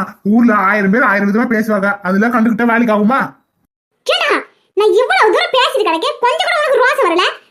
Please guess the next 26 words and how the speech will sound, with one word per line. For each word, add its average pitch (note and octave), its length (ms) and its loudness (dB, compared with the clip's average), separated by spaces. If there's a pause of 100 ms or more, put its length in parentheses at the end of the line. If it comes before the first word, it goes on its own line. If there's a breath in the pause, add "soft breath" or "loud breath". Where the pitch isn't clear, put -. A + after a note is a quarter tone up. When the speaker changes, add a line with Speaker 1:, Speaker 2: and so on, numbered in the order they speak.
(100)
Speaker 2:
நீ A4+ 140 2
பாட்டுக்கு C5+ 460 0
சர்வ B4+ 220 2
சாதாரணமா B4+ 420 0
விடு D5 140 2 (100)
விடுன்னு D5 280 0
சொல்லிட்டு G#4+ 240 0
கிடக்க. F4 180 -2 (460 soft breath)
ஒழுங்கா D#5 240 2
வந்து C5+ 160 2
அவங்க C5 240 2
கிட்ட A4+ 120 0 (200)
சண்டை C#5+ 200 0
போட்டு C5 160 2
அவங்களுக்கு B4 320 2
என்னன்னு D5+ 280 0
கேளு. G4+ 180 0 (440 soft breath)
நான் A#4+ 180 2
பெத்த B4 160 0 (100)
சிங்கத்தை C#5+ 320 0
கூட்டியாந்து D5 420 2
உங்ககிட்ட C5+ 360 -2
சண்டை C#5+ 220 0
போடுறேன்னு C5+ 280 0
சொல்லிட்டு A4+ 260 2
வந்திருக்கேன். E4+ 360 -2